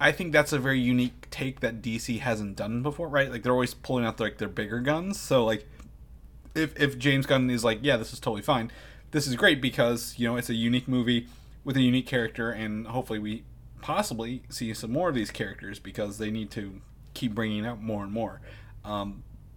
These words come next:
Blue Beetle was also in the same camp. They were filming at the same time they were doing Batgirl. So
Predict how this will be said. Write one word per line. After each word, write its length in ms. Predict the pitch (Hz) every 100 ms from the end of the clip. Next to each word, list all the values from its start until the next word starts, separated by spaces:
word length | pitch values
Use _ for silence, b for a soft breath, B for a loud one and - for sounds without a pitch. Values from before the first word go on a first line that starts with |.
| -
Blue 300 | 131 131 160
Beetle 280 | 165 180 175
was 140 | 151 143
also 440 | 131 139 151 143
in 180 | 123 131
the 100 | 123
same 240 | - 120
camp. 260 | 117 127 120
They 100 | 117
were 80 | 113
filming 240 | 123 117
at 80 | 117
the 80 | 107
same 200 | 117 110
time 180 | 117 107
they 100 | 104
were 80 |
doing 240 | 98 98 98 -
Batgirl. 920 | 120 127 - 113 110 113 160 185 - B B B B B -
So 300 | - 135